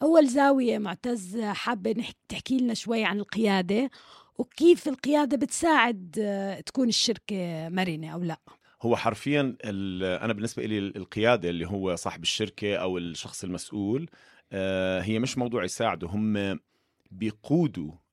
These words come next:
Speaker 2: آه، فكرة، آه، إنه الشركة تكون مرنة. هلأ شو يعني القيادة بمرونة؟ هي عبارة عن قدرة، آه، صاحبة الشركة أو القائد أو المدير على اتخاذ قرارات صعبة في بيئة متغيرة دايمًا، سواء منافسين أو بيئة خارجية.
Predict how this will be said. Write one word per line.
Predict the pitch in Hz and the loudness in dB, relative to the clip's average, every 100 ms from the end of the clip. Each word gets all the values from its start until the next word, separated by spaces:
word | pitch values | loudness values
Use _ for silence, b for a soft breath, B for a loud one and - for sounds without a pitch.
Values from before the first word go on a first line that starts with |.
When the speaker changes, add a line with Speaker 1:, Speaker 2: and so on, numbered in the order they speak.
| - | -4
Speaker 2:
آه، | 95 92 | -2 0
فكرة، | 90 - - 98 101 - - | -2 -6 -8 -6 -6 -8 -14
آه، | 101 95 95 | -8 -6 -6
إنه | 101 | -6
الشركة | 101 - 110 104 | -6 -6 -8 -12
تكون | - 101 | -8 -6
مرنة. | 92 85 78 78 b b b | -4 -6 -8 -14 b b b
هلأ | 110 110 | -2 -2
شو | - | -2
يعني | 165 151 | -2 -2
القيادة | 127 - 113 107 95 | -4 0 2 2 0
بمرونة؟ | 95 95 90 85 90 123 | 0 -2 -2 -2 -6 -6
هي | 98 127 | -2 0
عبارة | 117 135 156 | 0 0 0
عن | 117 120 104 101 _ - | -2 -4 -6 -8 _ -8
قدرة، | 165 123 113 - - _ _ - | -8 -4 -4 -4 -16 _ _ -10
آه، | 92 | -10
صاحبة | 95 110 98 98 | -8 -12 -12 -10
الشركة | - - 95 - 110 117 b b b - | -6 -6 -8 -8 -8 -8 b b b -2
أو | 101 101 95 87 | 0 0 -2 -6
القائد | 104 98 95 95 92 - 110 117 107 | -6 -4 -4 -6 -6 0 0 0 -4
أو | 110 | -6
المدير | 92 95 87 110 110 120 b b b | -4 -6 -4 -2 -2 -4 b b b
على | 113 | -4
اتخاذ | 120 - 120 147 156 | -4 -8 -8 -6 -6
قرارات | - 117 107 113 - | -4 -2 0 0 -2
صعبة | 110 101 101 131 - _ | -4 -4 -4 -6 -8 _
في | - 107 | -10 -8
بيئة | 95 135 110 | -6 -8 -6
متغيرة | 107 98 95 113 120 101 | -8 -8 -8 -6 -4 -4
دايمًا، | 92 76 71 69 _ _ | -4 -10 -12 -18 _ _
سواء | - 98 101 101 | -12 -6 -4 -4
منافسين | 95 92 87 101 - 151 139 | -6 -8 -8 -8 -4 -4 -2
أو | 92 | -4
بيئة | 90 | -6
خارجية. | 90 85 82 76 76 82 | -10 -12 -12 -12 -14 -18